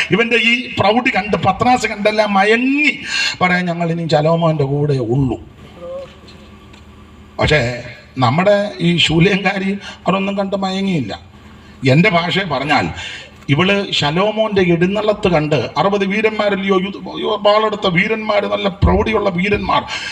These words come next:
ഇങ്ങനെ ഇങ്ങോട്ട് നിൽക്കുന്നു. പുള്ളി പല്ലക്കേലിരിക്കുന്നു, അതിന്റെ മേക്കെട്ടിക്കാല്, ചാര്, പൊന്ന്, ഇരിപ്പിടം, ഇതെല്ലാം കൂടെ കണ്ട് ഒരുമാതിരിപ്പെട്ടവരെല്ലാം മയങ്ങി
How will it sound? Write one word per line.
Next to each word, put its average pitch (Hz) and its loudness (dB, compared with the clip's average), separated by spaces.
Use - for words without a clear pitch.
ഇങ്ങനെ 196 0
ഇങ്ങോട്ട് 190 0
നിൽക്കുന്നു. 208 0
പുള്ളി 208 0
പല്ലക്കേലിരിക്കുന്നു, 202 0
അതിന്റെ 202 0
മേക്കെട്ടിക്കാല്, 202 0
ചാര്, 196 2
പൊന്ന്, 202 0
ഇരിപ്പിടം, 202 0
ഇതെല്ലാം 202 2
കൂടെ 202 0
കണ്ട് 202 0
ഒരുമാതിരിപ്പെട്ടവരെല്ലാം 202 2
മയങ്ങി 202 0